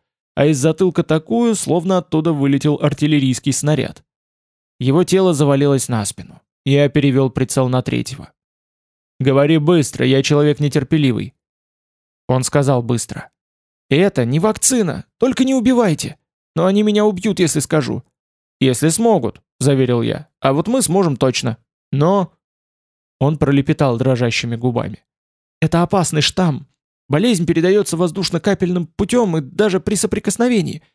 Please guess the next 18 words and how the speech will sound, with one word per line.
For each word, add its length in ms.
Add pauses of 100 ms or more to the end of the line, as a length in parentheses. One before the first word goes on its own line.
(300)
Это 180
смертельная 600
болезнь". 400 (760)
"Кто 160
заказчик?" 720 (680)
Он 160
помотал 420
головой. 480 (460)
"Не 160
знаю. 400 (520)
И 60
никто 360
не 120
знает. 380 (120)
Нам 200
заплатили 440
большие 360
деньги. 400